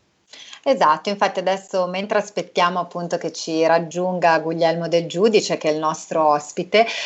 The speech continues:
eh, volevo fare appunto una riflessione. Effettivamente quello che hai detto tu, mm, è molto importante, perché il periodo è, è molto particolare, però in generale penso che l'operazione che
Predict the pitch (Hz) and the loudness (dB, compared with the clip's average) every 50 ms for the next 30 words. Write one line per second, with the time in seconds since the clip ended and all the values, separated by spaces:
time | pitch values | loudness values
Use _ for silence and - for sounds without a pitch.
0 | - - - 180 170 170 170 170 190 202 208 208 208 202 196 214 214 - 185 185 | -8 -4 2 4 6 6 6 6 6 4 4 4 4 2 2 2 2 -2 -6 -6
1 | 190 202 185 175 175 175 156 - 180 165 165 - 170 160 156 156 - 170 - - | -4 -2 0 0 0 0 -2 -2 -4 -6 -6 -6 -8 -8 -8 -6 -8 -10 -8 -2
2 | - 180 175 185 196 202 214 220 220 220 190 180 170 165 160 160 156 156 156 151 | -2 0 0 2 2 0 0 0 2 4 6 8 8 6 6 4 2 2 0 0
3 | - - 175 175 185 180 185 180 170 170 170 170 - 185 175 - - 175 165 170 | 0 -2 0 0 0 2 2 2 4 4 2 0 -2 -8 -10 -8 -8 -6 -4 -2
4 | 175 175 170 165 160 156 151 151 151 151 147 147 147 147 143 - - 175 180 180 | 0 0 0 0 2 0 2 2 2 2 0 0 -2 -2 -4 -2 0 2 4 4
5 | 185 180 196 180 175 175 160 151 156 - 202 185 175 165 156 147 - 151 - 160 | 4 4 4 2 2 2 2 0 2 2 2 2 2 2 -2 -4 -6 -4 -2 -2
6 | 151 - - 165 156 151 - 185 165 165 180 190 190 175 175 165 156 151 151 151 | -4 -2 -2 -2 -2 -2 -4 -4 -2 0 2 2 4 6 6 6 6 6 4 4
7 | 147 - 165 170 165 170 170 - 175 - - 156 151 - - 160 - - 170 156 | 2 0 -2 -4 -4 -4 -4 -2 -2 -2 0 -2 -2 -2 -6 -8 -6 -2 0 4
8 | 151 147 147 151 151 - - 233 226 208 190 190 185 180 196 202 214 220 220 185 | 4 4 4 4 2 2 2 2 2 2 2 -2 -2 -2 -2 0 0 2 2 4
9 | 165 160 165 170 185 185 185 196 185 185 - - 165 - 165 156 156 151 - 170 | 4 4 2 2 -2 -4 -4 -6 -8 -8 -8 -12 -12 -8 -6 -6 -6 -6 -4 -2
10 | 165 156 156 - - - - 185 165 156 147 147 - - 170 165 165 165 | -2 -2 -4 -6 -6 -4 -2 -2 -2 -4 -6 -8 -4 0 2 4 4 2